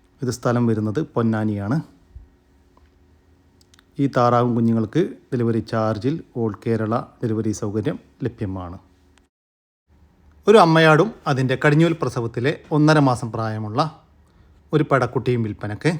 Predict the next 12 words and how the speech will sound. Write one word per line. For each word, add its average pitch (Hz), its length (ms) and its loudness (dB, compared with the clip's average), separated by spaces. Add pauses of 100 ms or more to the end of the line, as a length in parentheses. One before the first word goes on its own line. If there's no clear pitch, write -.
(1700)
കുട്ടിക്ക് 202 320 6
കുടിക്കാനുള്ള 160 520 6
പാലുണ്ട്. 131 380 4 (2750)
വളർത്തുകാർക്ക് 131 640 -2
എന്തുകൊണ്ടും 123 460 -2
അനുയോജ്യമായ 110 440 -4 (280)
നല്ല 135 140 2 (120)
തീറ്റയും 123 320 -2
കൂടിയുമുള്ള 110 360 -4 (920)
ഈ 139 40 0 (100)
കടിഞ്ഞൂൽ 127 360 2
ആടിൻ്റെയും 107 440 -2